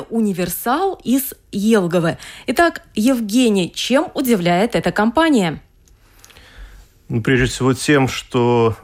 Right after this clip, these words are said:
Speaker 2: эта компания работает, зарабатывает в условиях нашей бизнес-среды латвийской, которую, в общем-то, многие ругают, многие жалуются на высокие налоги, на то, что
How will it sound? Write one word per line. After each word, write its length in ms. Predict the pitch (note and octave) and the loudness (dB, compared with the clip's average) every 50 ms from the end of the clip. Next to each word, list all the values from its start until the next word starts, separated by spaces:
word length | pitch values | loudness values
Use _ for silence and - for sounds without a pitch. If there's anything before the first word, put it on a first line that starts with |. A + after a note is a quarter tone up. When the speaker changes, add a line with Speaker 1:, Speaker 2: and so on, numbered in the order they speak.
| - _ _ _ _ _ - | -20 _ _ _ _ _ -10
Speaker 2:
эта 180 | - A2+ - A2+ | -8 -4 -4 -4
компания 580 | - A#2 A2 G#2+ - B2 A#2+ A#2 A#2 A#2 G#2+ | -2 -4 -4 0 0 2 2 2 2 2 4
работает, 840 | A2 A2+ A#2 A2+ A2+ C3 D3+ D#3 - D#3 C#3+ C#3 A#2+ - - - - - _ - | 4 2 2 0 0 0 0 0 0 2 2 0 0 -2 -8 -18 -18 -20 _ -8
зарабатывает 1120 | G#2+ G2 G#2+ G#2 G#2 G#2+ G2+ G#2 B2 C3+ C3+ - - C#3 C3+ C3 B2+ B2+ A#2+ - - - - - _ | -2 0 2 2 2 0 0 0 0 0 0 -2 -2 -2 -2 0 -2 -2 -4 -8 -14 -20 -20 -14 _
в 60 | - | -6
условиях 540 | A#2+ A2+ - - C3 B2 A#2+ A#2 A#2 A2+ - | -6 -4 -2 0 2 2 2 2 0 0 0
нашей 520 | B2+ B2 A#2+ A2 - - B2 A#2+ A2+ G#2+ - - - _ - - _ - - - - - | 0 2 2 2 0 -2 -2 -2 -2 -2 -6 -10 -20 _ -20 -20 _ -20 -20 -18 -10 -6
бизнес-среды 800 | C3+ A2+ A#2 A#2+ G#2+ A2+ A#2 G#2 - - - A#2+ B2+ A#2 A#2+ A#2+ | -4 0 0 2 2 2 0 -2 -2 -2 0 0 0 2 2 2
латвийской, 480 | A#2+ A2+ - - B2 - - - - A2+ | 2 0 0 0 -4 -4 -4 -4 -6 -4
которую, 440 | - A2+ G#2 - C3 A#2 A2+ A2+ A2 | -2 -2 -2 0 0 2 2 2 0
в 40 | |
общем-то, 460 | A2 G#2 - - A#2 G#2+ - A2+ A2 - - - - - - - - | 0 -2 -2 -2 -2 -2 0 -2 -2 -2 -6 -12 -14 -14 -14 -6 0
многие 300 | A2+ A2 A2 G#2+ G2+ A2+ | 2 2 4 4 4 2
ругают, 480 | A2+ A2+ A2+ A2+ C#3 C#3+ C#3+ C#3 - - | 2 2 2 2 2 2 2 0 -2 -2
многие 220 | G#2+ G2+ G2 G2+ G2 | -4 -2 -2 -2 0
жалуются 760 | G2+ B2 C3 C3+ C3 B2+ B2 A#2 - - - A2+ A2+ A2 G#2+ - - - - - - - - - - - | 0 0 2 2 2 2 0 -2 -2 -4 -2 0 0 0 -2 -6 -12 -14 -14 -14 -14 -14 -18 -16 -8 -4
на 80 | F#2 F2 | -2 -2
высокие 400 | F2+ F2+ - G#2 F2+ - G#2 F#2 | -2 -2 -2 -4 -2 0 2 2
налоги, 400 | F#2+ G2+ G#2+ C3 D3 C#3+ A#2+ B2 | 4 4 4 4 2 2 0 -2
на 180 | A2 F#2 F2 | -2 -2 -2
то, 200 | E2+ - - F#2 | -2 -4 -4 -6
что 720 | - - - - - F2+ F#2 F#2+ F#2+ F#2 F#2 F#2 F#2 E2+ | -6 -6 -6 -2 0 2 2 2 2 2 2 2 0 -2